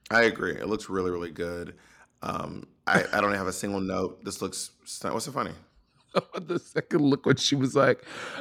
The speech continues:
Speaker 2: "I'm giving Kim Petra." I was like, "Bitch, where the F?"
Speaker 1: Oh, I was like, "I don't think you know who Kim Petras is."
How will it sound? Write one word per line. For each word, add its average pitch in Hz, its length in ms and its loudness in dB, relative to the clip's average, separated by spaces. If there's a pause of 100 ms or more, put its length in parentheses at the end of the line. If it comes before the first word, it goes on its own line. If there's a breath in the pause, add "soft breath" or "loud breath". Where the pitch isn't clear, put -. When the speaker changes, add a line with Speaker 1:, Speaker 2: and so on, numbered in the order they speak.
(120 loud breath)
Speaker 2:
"I'm 208 160 2
giving 165 320 2
Kim 160 300 0
Petra." 170 560 4 (500)
I 170 60 8
was 196 80 6
like, 202 100 4
"Bitch, 196 220 4
where 208 160 6
the 202 100 -4
F?" 190 160 4
Speaker 1:
Oh, 190 280 12
I 190 160 10
was 214 160 8
like, 180 260 10
"I 220 80 10
don't 240 120 6
think 196 140 0
you 180 100 4
know 165 260 8
who 160 560 4
Kim 160 340 2 (160)
Petras 160 440 2
is." - 460 4